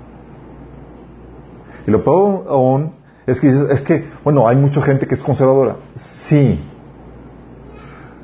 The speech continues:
Pero no porque tengan fundamento,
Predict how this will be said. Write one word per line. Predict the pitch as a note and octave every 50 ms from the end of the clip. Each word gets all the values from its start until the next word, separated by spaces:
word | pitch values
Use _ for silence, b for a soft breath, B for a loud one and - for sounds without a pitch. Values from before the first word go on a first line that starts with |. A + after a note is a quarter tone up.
| B - -
Pero | B2+ A2+
no | A2 A2 A#2 B2 A#2+ -
porque | - C#3+ C3 - - - - - - _ _ _ _ - - C3
tengan | - B2 A2+ A2+ A2+ A2 G#2
fundamento, | - G#2+ G2+ F#2 F2+ F#2 F#2+ F#2 F#2 -